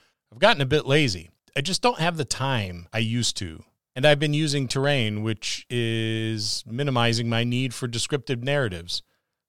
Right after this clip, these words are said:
Stuff is right out there in front of you. Why describe it? When I was prepping for an Acorns journey, a D M D story, I used Describe quite a bit.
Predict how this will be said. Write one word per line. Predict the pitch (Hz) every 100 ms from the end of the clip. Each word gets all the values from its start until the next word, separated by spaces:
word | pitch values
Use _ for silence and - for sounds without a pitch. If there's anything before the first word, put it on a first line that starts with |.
| -
Stuff | - 147
is | 120 98
right | 117 117
out | 123 120
there | 113
in | 110
front | - 117
of | 123
you. | 87 85 - _
Why | 107
describe | 110 95 - 110 101
it? | - _ _ _ _ _ _
When | 127
I | 226
was | 196
prepping | - 175 175 156 139
for | - 131
an | 120
Acorns | 151 - 117 104 90
journey, | 104 107 104 107 104
a | 104
D | 98 123
M | 110
D | 123
story, | 131 - 110 98 101 101 _ _ _ _ -
I | 147
used | 180 175 139
Describe | - - 151 131 135 127 -
quite | 131 123
a | 110
bit. | 101 85